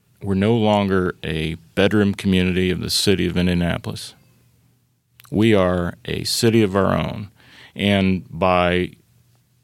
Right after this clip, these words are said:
recent stats that I looked up this week, we are now the fourth largest city in the state, and we are, um,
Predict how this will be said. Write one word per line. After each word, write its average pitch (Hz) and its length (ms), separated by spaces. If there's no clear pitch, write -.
recent 120 500
stats 95 460
that 87 100
I 85 60
looked 90 260
up 87 180
this 87 200
week, 131 400
we 120 280
are 104 120
now 98 400
the 85 380
fourth 131 500
largest 92 500
city 85 260
in 80 120
the - 60
state, 82 520
and 90 240
we 104 220
are, 90 380
um, 85 500